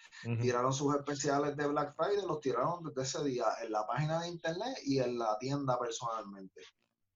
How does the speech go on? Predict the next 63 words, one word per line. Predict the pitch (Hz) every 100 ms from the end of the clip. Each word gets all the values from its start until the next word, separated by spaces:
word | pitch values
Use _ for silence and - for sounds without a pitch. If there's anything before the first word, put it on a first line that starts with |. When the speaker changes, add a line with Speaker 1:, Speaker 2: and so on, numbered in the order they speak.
| _
Speaker 2:
Ticheres | 104 95 113 117 135
a | 139
doce | 131 123 120 110
pesos, | 123 160 202 214 202 - 151
etcétera, | 135 - 120 127
etcétera. | 127 - 127 113
Si | -
esas, | 123 - 147 -
estas | 147 - 160
ticheres | - - 170 175
así | 175 214
las | 190
tiraron | - 131 165
a | 123
doce | 123 135 151
pesos, | 98 95 - _ _ _
hermano. | - 95 - _ _ _ _ -
Ese | -
es | 117
el | 127
especial | 131 131 135
de |
Black | 131 131 131
Friday | - 160 208 135 175
y | 165 143 120
ellos | 110 127
lo | 135
tienen | 139 165 185
desde | 139 127
el | 107
jueves | 104 127 160
pasado | 170 - 220 349 - 208 -
hasta | 214 - 208 95 95
este | - -
jueves | 123 101
Speaker 1:
Pues | 135
yo | 135 151
Speaker 2:
próximo. | 156
Speaker 1:
creo | 190 202
que | 208 185 160 - 156
eso | 147 196
fue | 180 196
lo | 185
que | 180
yo |
estaba | 170 175 165 165
pensando. | 165 156 139 139 151 139
Yo | 123
no, | 135 147 143 135 120
como | 123 123
no | 120
estoy | 123 - 165 160 156 151
metido | 147 143 143
en | 147 139
tiendas | 143 147 143
ni | 151 147
nada, | 147 160 131
pero | - 135 127
yo | 127 135
lo | 147
que | 160
pienso | 160 165 156
es | 175